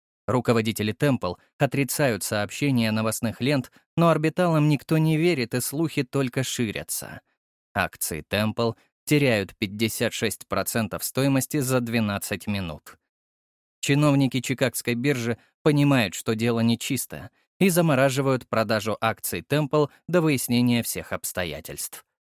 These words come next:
Но это лишь подхлёстывает волну, поднимающуюся в других точках. Рун размещает крупные пакеты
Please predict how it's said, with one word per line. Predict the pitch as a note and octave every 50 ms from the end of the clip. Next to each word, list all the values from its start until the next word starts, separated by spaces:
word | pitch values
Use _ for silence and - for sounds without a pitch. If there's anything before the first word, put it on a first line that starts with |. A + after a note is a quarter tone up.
| _ _ _ _ _ _ _ _ _ -
Но | - A#2+ B2+
это | B2+ B2+ - -
лишь | B2 A#2+ A#2+ A2+ -
подхлёстывает | - B2+ A#2+ - - C3+ C3 C#3 B2+ A2+ - - G2 F2+ F#2 F2 -
волну, | G2 G#2 G#2 G#2+ A2+ B2 C#3 C3 B2 _ _ _ _ -
поднимающуюся | C3 C3 A#2+ A#2+ A2+ A2 A2+ A#2 A#2 G#2+ G#2 - - A2+ G#2+ G2+ - A2 G2+
в | G2
других | G2 A2 A2 G2+ F2+ F#2+ F2+ -
точках. | - - G#2+ F#2 - - - D#2+ - - - - _ _ _ _ _ _ _ _ _ _ _ _ _ _ _ - C3
Рун | D3+ E3+ F3 C#3 A#2 G#2
размещает | G2+ G#2 G2+ B2+ C3 C3+ A#2 - - E3 D#3 B2+ -
крупные | - - C#3+ C3+ A#2 - A#2+ B2 A#2+
пакеты | A2+ - A#2 - C#3 A#2+ - B2